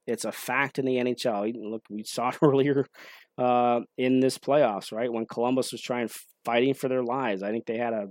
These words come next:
a huge disparity. The series went nineteen ten. Columbus had nineteen power play opportunities. Columbus had ten. You know, but sometimes, yeah, there's no doubt officials, uh, officiate to the score.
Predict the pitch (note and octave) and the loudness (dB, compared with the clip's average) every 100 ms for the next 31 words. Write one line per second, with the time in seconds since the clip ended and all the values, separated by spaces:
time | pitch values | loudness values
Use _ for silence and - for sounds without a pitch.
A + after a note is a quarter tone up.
0 | _ G2 F#2+ - C3+ C3+ - A2+ - C3 | _ -8 -8 -4 -2 -2 -4 -8 -4 -2
1 | B2 G2+ F#2 G#2 - D3+ E3+ C#3+ A#2 G2+ | -2 -4 -10 -10 -4 2 4 4 2 -2
2 | A#2 B2 - B2 G#2+ C3 G#2 F2 _ _ | -2 -2 -2 -2 0 -2 -4 -8 _ _
3 | - A#2+ B2+ A#2+ A2+ A#2 A2 B2+ - A#2 | -6 -2 -2 -2 -2 -4 -2 -6 -6 -8
4 | A2+ A#2 A2 G#2+ G#2 A#2+ G#2+ G2 A2 A2+ | -6 -4 -6 -6 -8 -4 -4 -6 -6 -6
5 | A2+ G#2+ G2 - C#3+ A#2+ - - - _ | -4 -6 -6 -2 0 -2 -6 -20 -20 _
6 | _ _ _ _ _ C3 G#2+ G#2+ A2 - | _ _ _ _ _ -2 -2 -2 -4 -4
7 | B2+ C3 C3+ B2+ A#2 C#3+ C3+ A2+ A2+ C3 | -2 -2 0 -2 2 2 2 -2 -2 -2
8 | C3+ B2+ B2 A2+ A#2+ - G#2+ F#2+ - - | 0 -2 -2 -4 -6 -6 -8 -12 -20 -20
9 | _ _ - G2+ G2 E2 A2 B2+ - A#2+ | _ _ -12 -8 -6 -4 -2 -2 0 0
10 | G#2 - F#2 - - A#2 F#2+ | 0 -4 -8 -8 -4 -2 -4